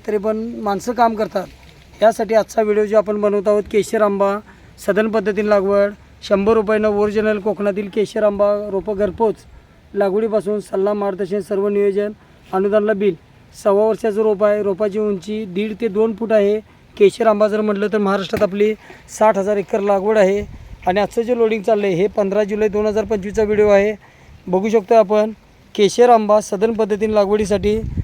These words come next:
श्री अचित सिंह शिवाजी खोत सर, गोवर्धनवाडी,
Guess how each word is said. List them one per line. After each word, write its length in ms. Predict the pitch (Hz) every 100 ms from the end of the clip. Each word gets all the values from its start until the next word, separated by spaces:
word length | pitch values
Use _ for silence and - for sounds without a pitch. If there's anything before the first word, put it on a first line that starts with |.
| -
श्री 260 | - 208 240 262 - - - - - - - - -
अचित 320 | 190 269 -
सिंह 440 | 247 254 226 220 196 -
शिवाजी 400 | - 202 220 220 -
खोत 240 | 247 -
सर, 260 | 233 226 220
गोवर्धनवाडी, 1400 | 190 208 220 233 240 240 - - - - 196 208 214